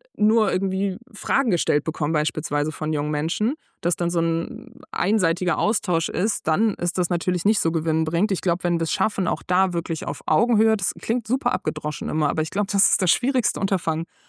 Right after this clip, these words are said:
auf Augenhöhe miteinander zu reden und so miteinander zu sprechen, dass wir uns gegenseitig zuhören, dass wir uns Fragen stellen und dass wir wirklich diskutieren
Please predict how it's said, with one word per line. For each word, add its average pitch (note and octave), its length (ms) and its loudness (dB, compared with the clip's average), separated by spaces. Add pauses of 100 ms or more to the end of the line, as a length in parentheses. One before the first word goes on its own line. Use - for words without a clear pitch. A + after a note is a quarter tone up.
(160)
auf E3 240 -2
Augenhöhe A3+ 400 4
miteinander F#3+ 520 2
zu - 160 -2
reden D#3 380 0 (340)
und F3 180 2
so G#3+ 120 4
miteinander F#3 520 2
zu - 120 -2
sprechen, - 360 -2
dass E3+ 140 0
wir D#3+ 40 -4
uns D#3+ 140 -2
gegenseitig D#3+ 520 -4
zuhören, B3 680 4 (500)
dass E3 260 -4
wir - 60 -4
uns E3+ 120 -2
Fragen G#3+ 360 0
stellen F#3 420 0
und E3+ 140 -2
dass - 180 -2
wir D#3+ 200 -4
wirklich G3+ 280 2
diskutieren F#3+ 760 0